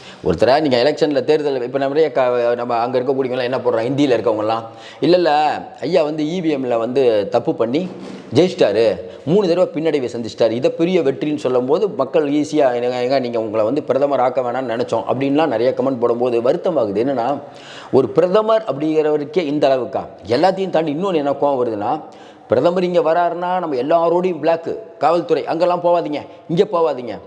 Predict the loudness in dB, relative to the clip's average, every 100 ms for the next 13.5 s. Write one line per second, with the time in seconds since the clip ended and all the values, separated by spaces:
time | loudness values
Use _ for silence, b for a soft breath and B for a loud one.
0 | -20 -20 -20 B B B -6 -2 0 2
1 | 2 2 2 2 0 -4 -2 -2 -2 0
2 | 2 2 0 -4 0 0 0 -2 -2 0
3 | 0 0 2 2 0 -2 -2 -2 -2 -4
4 | -2 -2 0 2 0 -2 -14 -20 B B
5 | 2 2 2 0 0 2 4 4 2 0
6 | 0 -2 -6 -6 -6 -6 -4 2 4 4
7 | 2 -2 -6 -10 -10 -6 -4 -4 -2 -4
8 | -4 -4 -4 -2 0 0 0 -2 -4 -6
9 | -6 -4 0 2 2 2 0 0 -6 -10
10 | B B B 0 2 -2 0 2 2 0
11 | 0 0 0 -2 -4 -2 -2 0 -2 0
12 | 0 0 2 0 0 -4 -2 -2 -2 -4
13 | -4 -4 -2 2 2